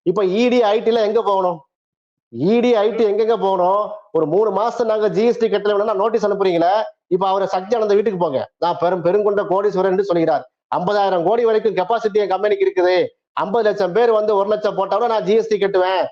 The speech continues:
என் கையில பான் கார்டு இருக்கு என்று சொல்கிறாரு. இவர் எந்த அடிப்படையில, எந்த பைனான்சியல் பேக்ரவுண்ட்ல செய்கிறார்?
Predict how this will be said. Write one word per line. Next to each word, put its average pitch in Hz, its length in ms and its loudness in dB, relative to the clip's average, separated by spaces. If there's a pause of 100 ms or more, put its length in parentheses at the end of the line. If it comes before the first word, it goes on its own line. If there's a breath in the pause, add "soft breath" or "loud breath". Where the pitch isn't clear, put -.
(160)
என் 180 160 0
கையில 208 200 0
பான் 220 300 -2
கார்டு 220 180 0
இருக்கு 190 200 0
என்று 196 240 0
சொல்கிறாரு. 180 340 4 (460)
இவர் 190 380 2
எந்த 202 300 0
அடிப்படையில, 190 720 0
எந்த 202 320 0
பைனான்சியல் 208 500 0
பேக்ரவுண்ட்ல 190 520 0
செய்கிறார்? 180 580 0